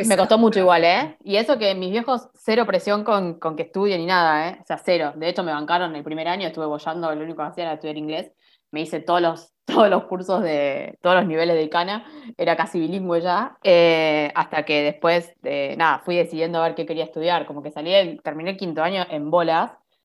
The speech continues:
Speaker 1: eh, no, sin saber, tipo, bueno, me, me, me, me, me anoté en psicología, porque, bueno, la mayoría se anotaba en psicología, pero no porque yo quisiera ser psicóloga, ¿entendés? O sea, a ese nivel.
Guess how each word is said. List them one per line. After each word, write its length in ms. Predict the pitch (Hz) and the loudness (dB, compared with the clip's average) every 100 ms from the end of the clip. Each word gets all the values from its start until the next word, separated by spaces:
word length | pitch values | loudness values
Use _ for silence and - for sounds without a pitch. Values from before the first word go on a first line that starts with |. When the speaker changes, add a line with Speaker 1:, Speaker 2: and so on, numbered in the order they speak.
| _ _ _ | _ _ _
Speaker 1:
eh, 380 | 151 147 147 143 | -6 -4 -6 -10
no, 480 | 139 143 151 143 143 | -14 -10 -8 -10 -4
sin 160 | 170 | -4
saber, 500 | 170 151 156 165 156 | 0 0 4 2 2
tipo, 180 | 170 170 | -4 0
bueno, 200 | 180 165 160 175 | 2 0 -4 -12
me, 140 | 170 | -12
me, 0 | |
me, 240 | 165 170 165 - | -8 -10 -10 -8
me, 500 | 165 156 151 147 143 | -6 -6 -8 -10 -10
me 320 | 143 - 165 | -14 -10 -4
anoté 220 | 165 170 | -2 0
en 80 | 196 | 0
psicología, 600 | 202 190 170 214 214 233 | 2 2 2 0 2 2
porque, 200 | 175 156 | 0 -4
bueno, 200 | 160 156 | -4 -2
la 100 | 151 | -4
mayoría 340 | 147 165 170 180 | -6 -4 0 2
se 80 | 175 | 2
anotaba 240 | 156 170 | -2 -2
en 60 | 165 | -2
psicología, 420 | 147 151 165 156 | -4 -4 -2 -2
pero 140 | 151 | -2
no 120 | 156 185 | -2 0
porque 320 | 196 175 151 | 0 0 -4
yo 160 | 170 | -6
quisiera 320 | - 165 170 165 | -10 -6 -4 -4
ser 120 | 165 | -6
psicóloga, 380 | 156 - 160 139 | -8 -4 -2 -4
¿entendés? 320 | 135 135 147 | -6 -12 -10
O 60 | 151 | -10
sea, 220 | 151 139 151 | -10 -10 -2
a 100 | 165 | -2
ese 140 | 170 | -2
nivel. 320 | 151 156 139 | -4 -4 -4